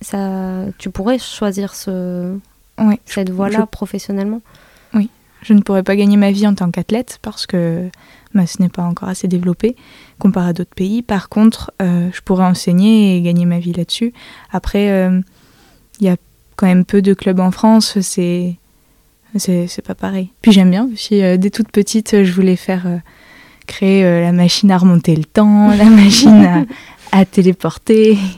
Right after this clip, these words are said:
Speaker 2: Et, euh, du coup, euh, j'ai toujours voulu un peu, euh, monter des projets comme ça. Et
Speaker 1: Oui, l'école d'ingénieur est pas un hasard, en tout cas,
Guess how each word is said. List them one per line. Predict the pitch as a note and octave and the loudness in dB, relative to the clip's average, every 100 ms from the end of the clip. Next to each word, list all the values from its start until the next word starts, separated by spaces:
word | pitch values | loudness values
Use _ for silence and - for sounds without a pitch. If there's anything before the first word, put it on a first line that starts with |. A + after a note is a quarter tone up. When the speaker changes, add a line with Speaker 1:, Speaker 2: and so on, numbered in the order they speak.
| A3 | -4
Speaker 2:
Et, | F#3+ F3+ | 0 0
euh, | E3 | 0
du | E3 E3 | -4 -10
coup, | - F#3 | -6 -4
euh, | E3+ E3+ - _ _ _ - | -2 -4 -10 _ _ _ 0
j'ai | F#3+ | 0
toujours | - G3 G#3 | 2 2 2
voulu | G3 G3 G3+ G3+ | 2 4 6 6
un | F#3 | 4
peu, | G3 | 4
euh, | F#3+ F3 | 4 4
monter | F3+ F3+ F#3+ | 4 2 2
des | F#3 | 0
projets | - - F3+ F#3 | 0 0 0 0
comme | F3+ | -2
ça. | F3 F#3+ F#3 | -2 -2 -2
Et | F3 E3+ G3+ | -2 -4 -6
Speaker 1:
Oui, | G3+ | -10
l'école | G3+ A3+ G#3 | -12 -10 -10
d'ingénieur | G#3 G3 G3+ A3 | -10 -10 -8 -8
est | G#3+ | -8
pas | - G#3 G#3 | -10 -10 -8
un | G3+ G3+ | -8 -8
hasard, | G3+ G#3+ G3+ | -8 -8 -8
en | G3 | -12
tout | F#3+ G3+ | -14 -16
cas, | - | -14